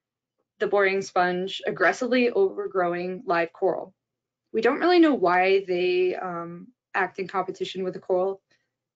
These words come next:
Likely it's because if a coral is there, then there's plenty of nutrients and light that would benefit the sponge as well.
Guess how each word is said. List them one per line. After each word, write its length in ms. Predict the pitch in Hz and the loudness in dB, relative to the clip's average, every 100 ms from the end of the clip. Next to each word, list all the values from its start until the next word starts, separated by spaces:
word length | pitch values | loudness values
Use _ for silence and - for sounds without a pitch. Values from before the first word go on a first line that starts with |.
| _ | _
Likely 420 | - 185 190 202 202 | 0 2 4 4 4
it's 180 | 196 | 0
because 560 | - 196 196 180 180 180 | -2 0 2 2 2 0
if 200 | 190 190 | -4 -2
a 60 | 180 | -2
coral 380 | - 202 202 208 | 2 2 2 0
is 80 | |
there, 400 | 196 208 233 262 | 2 2 4 2
then 640 | 202 190 185 190 190 185 - | 0 -2 0 -2 -2 -6 0
there's 200 | 190 190 | 0 0
plenty 300 | - 196 190 | -2 0 0
of 100 | 175 | 0
nutrients 540 | 180 185 190 185 185 | -2 -2 -2 -4 -4
and 120 | 170 170 | -2 0
light 300 | 196 170 - | -2 -4 0
that 140 | 175 | 2
would 100 | 165 | 2
benefit 380 | 170 180 - 143 | -2 -4 -6 -8
the 60 | - | -6
sponge 300 | - 165 165 | -2 -4 -4
as 120 | - | -2
well. 320 | 226 208 175 | 2 2 -2